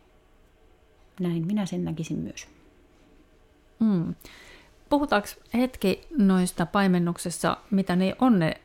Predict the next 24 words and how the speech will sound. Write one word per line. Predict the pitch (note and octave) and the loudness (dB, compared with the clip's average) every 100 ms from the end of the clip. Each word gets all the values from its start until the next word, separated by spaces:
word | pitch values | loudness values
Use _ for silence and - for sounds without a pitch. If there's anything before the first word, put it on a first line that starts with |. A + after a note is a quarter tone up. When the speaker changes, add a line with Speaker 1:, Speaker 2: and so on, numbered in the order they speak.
| - | -4
Speaker 2:
liikkeet, | F3 D#3+ - - - - - - - - | -2 -2 -4 -4 -2 -2 -8 -20 -16 -12
et | - | -8
mitä | F#3 F3+ | -4 -2
meillä | F#3+ G3+ | 0 0
on? | G#3 - E3 - B3+ | 0 -2 -8 -16 -10
Eli | G#3+ E3+ - - - | -6 -4 -6 -10 -10
flankit, | F#3 F#3 F#3+ G3 F#3+ - - - - | -4 -2 -2 -2 -6 -8 -20 -20 -20
stopit, | - F3+ F3+ F#3+ F#3 - - _ _ _ _ _ _ | -10 -8 -4 -4 -4 -10 -20 _ _ _ _ _ _
häkitys, | - F3+ - F#3+ G3+ F#3+ - - - _ _ _ _ _ _ - - _ _ _ _ _ _ _ _ A3 | -4 -4 -4 -6 -6 -8 -14 -20 -20 _ _ _ _ _ _ -20 -20 _ _ _ _ _ _ _ _ -2
pois-, | G#3 F3 | 0 0
Speaker 1:
Joo. | D#3 G#3+ | 0 0
Speaker 2:
poispäin | F#3 D#3+ G3 G3 | -4 -6 -4 -2
ajo. | G3 G3 F#3+ F3 - - - _ _ _ _ _ F#3+ | -2 0 -2 -4 -12 -20 -20 _ _ _ _ _ -2
Speaker 1:
No | F#3 F#3 | 0 2
ne | F#3+ F#3+ | 0 0
on | F#3 | 4
varmaan | G3 F#3+ F3+ | 6 6 4
kans | F3+ F3 | 2 0
sellaisia | F#3 F3+ F3+ E3+ E3+ - - - - - - - - - - - - | 0 0 2 2 2 -2 -10 -20 -20 -20 -20 -20 -20 -20 -20 -8 -2
perus-, | A3 G3 - - - - - | 0 -2 -6 -18 -20 -8 0
perustaitoja | C4 B3 - G3+ G3 F#3+ F3+ | 0 0 0 2 2 2 0
tietyllä | F3 E3+ E3 | 0 -2 -2
tavalla, | E3+ F3 F#3 F3 - | 0 0 0 -2 -2
mutta, | F3+ E3+ - | -2 0 0